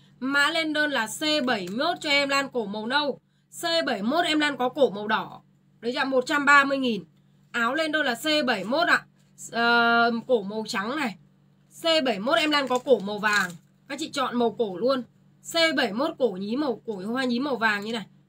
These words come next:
Cổ nhí hoa nhí màu vàng, cổ hoa nhí màu trắng đen, cổ hoa nhí màu đỏ và cổ hoa nhí màu nâu em mặc trên người. Mã áo thì các chị lên đơn là C bảy mốt các chị nhá.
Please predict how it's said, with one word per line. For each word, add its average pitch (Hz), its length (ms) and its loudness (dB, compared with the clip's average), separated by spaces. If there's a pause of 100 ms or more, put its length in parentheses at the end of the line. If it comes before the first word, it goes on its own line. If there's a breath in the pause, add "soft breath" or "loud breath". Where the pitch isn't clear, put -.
(440)
Cổ 247 120 0
nhí 202 300 -4
hoa 294 220 0
nhí 254 140 -2
màu 269 180 0
vàng, 220 340 4 (400 loud breath)
cổ 240 200 2
hoa 262 160 0
nhí 262 180 -2
màu 277 180 0
trắng 233 260 -6
đen, 294 320 2 (420)
cổ 247 180 6
hoa 269 160 2
nhí 262 160 0
màu 269 200 2
đỏ 226 300 2
và 220 160 0
cổ 214 240 -4
hoa 269 120 0
nhí 254 160 0
màu 269 180 0
nâu 269 140 0
em 277 220 2
mặc 233 140 -2
trên 277 180 -6
người. 233 260 2 (420 soft breath)
Mã 277 180 0
áo 247 280 0
thì 339 100 -8
các 320 100 -2
chị 311 100 -4
lên 294 160 2
đơn 294 120 2
là 247 100 0
C 311 260 2
bảy 208 200 0
mốt 302 280 0
các 359 120 -8
chị 302 80 -10
nhá. 285 200 -2